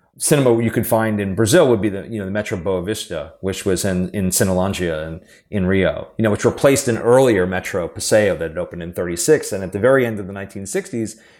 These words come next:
when people were building these big Dimension one fifty houses for, you know, that were, like, just a giant screen that would, that would perfect for all those roadshow attractions.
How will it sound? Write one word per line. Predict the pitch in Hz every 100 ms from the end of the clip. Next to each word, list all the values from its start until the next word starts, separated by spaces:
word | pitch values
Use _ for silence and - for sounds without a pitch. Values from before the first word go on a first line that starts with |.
| _ _
when | - 123
people | 143 123
were |
building | 101 117 107
these | 101
big | 98 110 107 98
Dimension | 101 101 104 95
one | 92
fifty | - 113 107 95
houses | 87 82 82 80 82
for, | - - 78
you | 98
know, | 80
that | 80
were, | 69 92 -
like, | 120 90 - - -
just | 139 127 - - _ _ _ _
a | 123
giant | 107 - 113 123 123 117 - -
screen | - - 120 107 92 87 82 - _
that | 95
would, | 92 90 90
that | 113
would | - -
perfect | 151 147 117 -
for | 113
all | 107
those | 107 98
roadshow | 104 104 120 104
attractions. | - 156 165 120 101 101